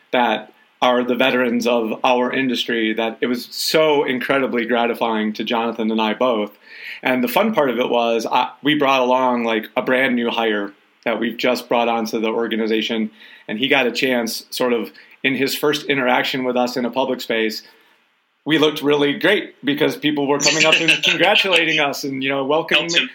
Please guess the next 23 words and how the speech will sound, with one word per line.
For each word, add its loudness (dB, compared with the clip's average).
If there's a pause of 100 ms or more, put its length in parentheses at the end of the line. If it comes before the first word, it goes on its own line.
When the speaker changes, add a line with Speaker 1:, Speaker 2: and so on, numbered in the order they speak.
Speaker 2:
helped 0
him 2
believe 2
he 0
made 4
a -4
good 0
decision. 0
Speaker 1:
Right. 2
Like, 0
we're 0
like, 0
"Hey, 2
kids, -2
see, -4
check -2
it 0
out. 0
People -4
know 0
who -2
we -2
are." 0